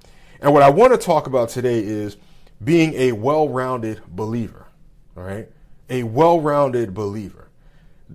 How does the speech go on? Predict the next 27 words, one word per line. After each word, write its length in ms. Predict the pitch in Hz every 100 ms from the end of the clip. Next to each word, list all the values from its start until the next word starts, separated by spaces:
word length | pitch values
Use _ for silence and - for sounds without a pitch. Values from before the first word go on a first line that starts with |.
| - -
These 280 | 151 220
scriptures 460 | - 202 202 160 131
here 260 | 160 156 143
serve 320 | 147 135 131
as 100 | 113
a 60 |
warning 460 | 113 139 160 127 117
that 260 | 107 101 - - - -
people 320 | 196 233 359
are 80 | 339
gonna 180 | 147 131
take 300 | - 147 147
the 80 |
principles 600 | 101 - 170 165 147 147
and 80 | 127
philosophies 720 | - 120 139 139 123 131 120 -
of 220 | 131 117
this 200 | 120 117
world 480 | 104 117 156 160 190 - - - -
and 120 | 139
try 240 | - 175 170
to 100 | 139
make 280 | 135 160
those 360 | 131 151 160 143
out 240 | 139 135
to 120 | - 123
be 380 | 135 131 117